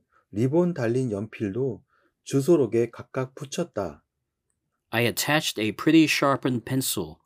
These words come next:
Speaker 2: to each book with a ribbon.
Speaker 1: 자, 이제 에밀리와 애나는 그들이 좋아하는 사람들과 연락하고 싶을 때 필요한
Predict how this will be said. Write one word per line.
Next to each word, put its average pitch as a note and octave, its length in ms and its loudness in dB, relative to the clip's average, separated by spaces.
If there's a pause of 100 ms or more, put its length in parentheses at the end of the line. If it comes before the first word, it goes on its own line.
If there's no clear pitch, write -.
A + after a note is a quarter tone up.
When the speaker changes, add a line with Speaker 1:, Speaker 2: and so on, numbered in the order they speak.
(280)
Speaker 2:
to - 120 -4 (100)
each C#3 380 -4
book - 320 2 (200)
with F2+ 160 -4
a G2+ 40 0
ribbon. G#2 440 0 (1400)
Speaker 1:
자, D3+ 200 -2
이제 C#3+ 560 2 (360)
에밀리와 C#3+ 720 6
애나는 C3 560 0 (320)
그들이 G3 400 6
좋아하는 D3+ 460 2
사람들과 C3+ 640 0
연락하고 C3+ 440 0
싶을 - 360 -2
때 B2 200 0
필요한 D3+ 460 -2